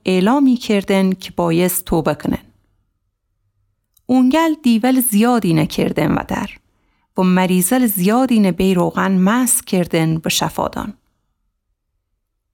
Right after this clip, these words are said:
هیرودیس پادشاه یه نه اشنفت. سی یک نوم عیسی معروف آبیوی. یه پاره و مردمی گوتن:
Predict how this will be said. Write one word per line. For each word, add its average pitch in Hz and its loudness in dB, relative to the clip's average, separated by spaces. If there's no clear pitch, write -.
هیرودیس 277 2
پادشاه 226 0
یه 208 2
نه 185 2
اشنفت. - -6
سی - -2
یک 208 0
نوم 254 4
عیسی 196 0
معروف 180 0
آبیوی. - -4
یه 247 2
پاره 254 2
و 202 2
مردمی 185 2
گوتن: 185 0